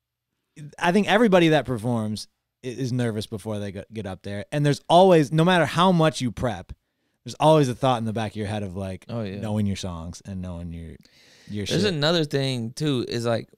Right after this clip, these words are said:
Speaker 2: you can't, if your set's forty-five minutes or an hour,
Speaker 1: You can't
Speaker 2: you,
Speaker 1: hold that
Speaker 2: you
Speaker 1: buzz that
Speaker 2: can't
Speaker 1: long.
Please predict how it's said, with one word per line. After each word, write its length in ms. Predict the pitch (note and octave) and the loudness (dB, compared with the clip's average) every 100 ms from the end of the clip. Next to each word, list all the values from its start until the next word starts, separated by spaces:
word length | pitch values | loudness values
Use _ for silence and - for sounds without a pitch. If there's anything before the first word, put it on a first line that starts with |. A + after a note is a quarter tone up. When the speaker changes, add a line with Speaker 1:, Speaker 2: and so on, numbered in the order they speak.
| _ _ _ _ _ _ _ _ _ _ _ _ | _ _ _ _ _ _ _ _ _ _ _ _
Speaker 2:
you 160 | D3 | -12
can't, 400 | E3 G3 G#3 F#3 - _ _ _ _ _ _ _ _ _ _ - | -2 2 2 0 -4 _ _ _ _ _ _ _ _ _ _ -6
if 180 | C#3+ | -4
your 100 | D#3+ | 0
set's 340 | F3+ - F3 - | 0 2 0 0
forty-five 500 | - D3 D3 D3+ C3+ | 0 2 2 2 0
minutes 240 | C3 B2 | 0 -4
or 40 | A#2 | -4
an 100 | G#2 | -2
hour, 520 | A2+ A#2+ G2+ G#2 A2+ _ _ _ _ _ _ - | 2 2 0 -4 -8 _ _ _ _ _ _ -12
Speaker 1:
You 100 | B2 | 0
can't 140 | D3+ | 2
Speaker 2:
you, 40 | B2+ | 6
Speaker 1:
hold 220 | D3+ C#3 | 6 6
that 100 | B2 | 4
Speaker 2:
you 80 | A2 | 2
Speaker 1:
buzz 180 | A2+ F#2+ | 0 -2
that 60 | |
Speaker 2:
can't 340 | E3 F#3 C#3+ | -2 0 -2
Speaker 1:
long. 40 | - | -6